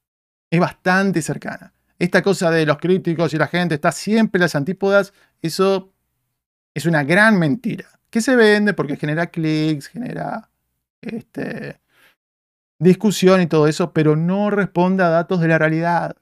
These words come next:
Y tenemos que basar la opinión en datos, en información. Y no podemos presionar a que los datos se acomoden a lo que me dice las tripas, lo que yo quisiera, lo que dijo fulano, lo que yo supongo que pasa.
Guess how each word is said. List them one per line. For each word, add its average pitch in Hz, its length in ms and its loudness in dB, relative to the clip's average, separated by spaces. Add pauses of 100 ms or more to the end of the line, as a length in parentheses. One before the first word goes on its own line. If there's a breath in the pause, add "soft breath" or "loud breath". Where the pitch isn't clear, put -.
(260)
Y 170 120 -2
tenemos 208 480 0
que 170 160 2
basar 170 640 2 (640)
la 165 180 2
opinión 190 720 0 (140)
en 175 100 2
datos, 175 480 0 (560)
en 156 140 0
información. 156 640 0 (640)
Y 151 100 -2
no 170 140 2
podemos 180 300 2
presionar 165 560 0
a 170 80 2
que 147 140 -4
los 143 300 -4
datos 160 340 0
se 156 80 -4
acomoden 151 640 -2
a 165 440 0 (800)
lo 151 200 -2
que 151 120 -2
me 151 140 0
dice 180 280 0
las 156 180 0
tripas, 185 440 0
lo 139 100 -4
que 139 140 -6
yo 180 140 -2
quisiera, 175 600 -2
lo 143 160 -4
que 143 100 -6
dijo 160 240 -4
fulano, 165 560 0
lo 139 120 -4
que 131 120 -6
yo 156 140 -6
supongo 165 640 -2
que 147 100 -6
pasa. - 480 -4